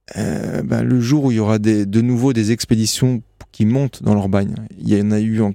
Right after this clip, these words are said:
dans les années quatre-vingts, quatre-vingt-dix, mais depuis, ça, ça se perd un petit peu, en fait, le, les voies techniques sur l'Everest, en fait. Maintenant, le, le Graal de l'alpiniste, c'est plutôt des voies très techniques sur des sommets un peu,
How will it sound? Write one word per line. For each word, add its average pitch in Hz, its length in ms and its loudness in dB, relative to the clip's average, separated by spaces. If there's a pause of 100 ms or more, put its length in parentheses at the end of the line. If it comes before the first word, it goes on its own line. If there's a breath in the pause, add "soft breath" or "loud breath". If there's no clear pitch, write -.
dans - 440 -4
les 107 80 2
années 107 160 2
quatre-vingts, 110 460 0
quatre-vingt-dix, 110 680 0
mais 110 140 0
depuis, 110 540 -2
ça, 107 340 -2
ça - 160 -8
se - 100 -8
perd 120 180 0
un 117 80 0
petit - 140 -8
peu, 113 160 -2
en 110 60 2
fait, - 300 -4
le, 107 260 -2 (420 soft breath)
les 117 160 0
voies 107 160 2
techniques 113 460 0
sur 113 340 0
l'Everest, 104 420 -2
en 110 40 -8
fait. - 240 -10
Maintenant, 113 320 2
le, 104 180 0 (380 loud breath)
le 107 140 4
Graal 104 460 2
de 101 120 -2
l'alpiniste, 110 920 0
c'est 104 60 2
plutôt 104 240 -2
des 101 80 2
voies 98 200 0
très - 220 -2
techniques 117 440 -4
sur - 120 -4
des 101 100 -2
sommets 110 260 -2
un 104 60 0
peu, 104 120 0